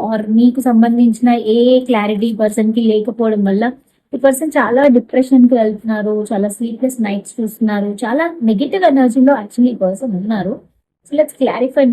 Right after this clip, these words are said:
Nine of Swords, universe. Three of Cups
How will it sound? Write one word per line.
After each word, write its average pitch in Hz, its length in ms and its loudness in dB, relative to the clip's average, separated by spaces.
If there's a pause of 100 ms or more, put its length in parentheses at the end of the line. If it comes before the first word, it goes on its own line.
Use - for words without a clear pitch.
Nine 208 200 -4
of 226 60 -4
Swords, 226 400 -8 (140)
universe. 262 340 0 (3750)
Three 247 220 6
of 269 60 2 (140)
Cups 285 260 -4